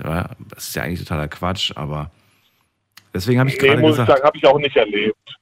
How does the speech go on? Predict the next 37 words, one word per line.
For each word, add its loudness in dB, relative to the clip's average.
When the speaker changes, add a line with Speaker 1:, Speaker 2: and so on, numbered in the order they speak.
Speaker 2:
Habe 2
Speaker 1:
Nee. -6
Speaker 2:
ich 2
auch 2
nicht, -2
also 4
Speaker 1:
Das 2
ist -8
Speaker 2:
nee, 4
Speaker 1:
gut. 6
Speaker 2:
also 0
auch 4
in 0
meiner 0
Jugend -10
nicht -12
erlebt. 0
Speaker 1:
Das 2
ist -2
Speaker 2:
Daher 6
Speaker 1:
gut. -20
Speaker 2:
habe 2
ich -16
jetzt -4
auch 4
geschmunzelt 0
und 4
dann 2
aus 0
dem -10
<laughs> -
Nähkästchen 0
auch 4
geplaudert. 4
Das 2
war 4
bei, 6